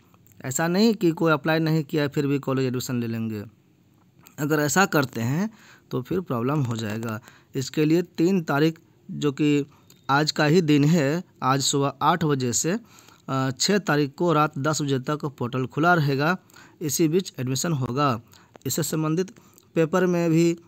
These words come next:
ये बातें दी गई है। तो यहाँ पर स्पष्ट रूप से देखिए दिया हुआ है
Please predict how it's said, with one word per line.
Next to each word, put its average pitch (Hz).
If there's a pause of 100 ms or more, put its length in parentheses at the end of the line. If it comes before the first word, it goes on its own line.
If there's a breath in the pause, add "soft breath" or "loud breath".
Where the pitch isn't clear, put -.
(180)
ये 151
बातें 139
दी 131
गई 139
है। 165 (460 soft breath)
तो 139
यहाँ 156
पर 165
स्पष्ट 175
रूप 156
से 170
देखिए 156
दिया 143
हुआ 147
है 160